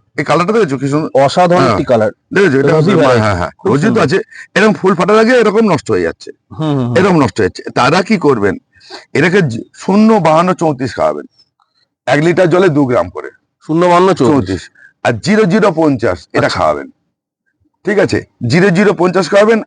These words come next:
Speaker 1: আর একটা কথা দেবেন, সপ্তাহে একদিন করে মাইক্রোনিউট্রিয়েন্ট, সয়েল মাইক্রোনিউট্রিয়েন্ট। এবার সয়েল মাইক্রোনিউট্রিয়েন্টটা কি, অনেকেই প্রশ্ন করে, এই এক জ্বালা।
Speaker 2: হুম।
Speaker 1: সত্যি কথা, আমি মানে এরকম প্রশ্ন, সয়েল মাইক্রোনিউট্রিয়েন্টের মধ্যে সব রকম থাকে, বোরন টোরন, জিঙ্ক টিঙ্ক সব থাকে। এটা এইগুলো, এটা অ্যাডিস কোম্পানির পাওয়া যায়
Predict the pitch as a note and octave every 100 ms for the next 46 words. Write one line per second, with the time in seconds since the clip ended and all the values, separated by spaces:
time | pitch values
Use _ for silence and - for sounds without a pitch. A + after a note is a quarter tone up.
0 | - E3 G#3 G#3 G3 E3+ E3 D#3+ A3 A3+
1 | - - - - D#3+ - G#3 G3 E3 E3+
2 | F#3 E3 D#3+ D#3+ F3+ D3 C3+ D#3+ G3+ G#3
3 | F3 D#3 C#3+ A2 G2 F2 - _ _ _
4 | _ - E3 D3+ - G3+ G3+ G3 G3 G3
5 | F3+ F#3+ F3+ E3+ D3+ - E3+ D#3+ C#3+ D3+
6 | D3+ D3 D3 E3+ F#3 D3+ C3+ B2+ - _
7 | _ D3 C3+ A2+ G#3+ A3+ G#3+ F#3 G#3 G3+
8 | G3 G3 F#3+ G3 G3 F3+ D#3 D3+ - -
9 | - - D3 G3+ G3+ F#3+ G#3+ G#3+ G#3+ G3
10 | A3 G#3+ G#3 G#3+ - F3 F3+ D3+ C3+ C#3+
11 | F3 F#3 F3 F#3 F#3+ D#3+ C3 F#3+ F3+ G3+
12 | F3+ E3+ C3+ F#2+ - _ _ - - -
13 | E3+ F#3 F3+ G3 F3+ F#3 F#3+ G3 - E3
14 | G3+ - F#3 F#3+ F#3 E3+ C#3+ A#2 F#2 D#2